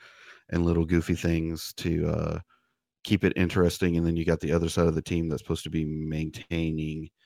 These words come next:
the, uh, you know, ma-, maintaining the quality of life as far as the game's concerned. And, uh, I mean,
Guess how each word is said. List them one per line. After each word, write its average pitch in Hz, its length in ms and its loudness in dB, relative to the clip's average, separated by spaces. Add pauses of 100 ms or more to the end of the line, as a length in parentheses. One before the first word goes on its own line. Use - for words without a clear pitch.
(420)
the, 78 440 0
uh, 73 280 -6 (960)
you 95 120 4
know, 85 100 4
ma-, 92 300 2
maintaining 90 920 0 (720)
the 95 100 -4
quality 87 460 4
of 82 120 0
life 82 440 0 (100)
as 87 120 0
far 80 180 0
as 76 100 -2
the 82 80 -6
game's 80 300 -4
concerned. 78 540 -8 (640)
And, 78 380 -2
uh, 78 280 -2
I 92 140 4
mean, 85 340 0